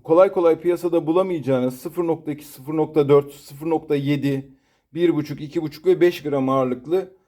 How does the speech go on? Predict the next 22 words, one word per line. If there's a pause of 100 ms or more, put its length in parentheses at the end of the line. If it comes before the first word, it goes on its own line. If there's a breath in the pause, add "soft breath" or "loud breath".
(200 soft breath)
sabit
jiketler
hazırlıyorum. (760)
Ee,
mafsallı
jiketlerde
de
bir
gramla (580)
on
dört
gram
arası
mafsallı
jiketler
hazırlıyorum. (140)
Bunlar
midye
mafsallı
ve
top
model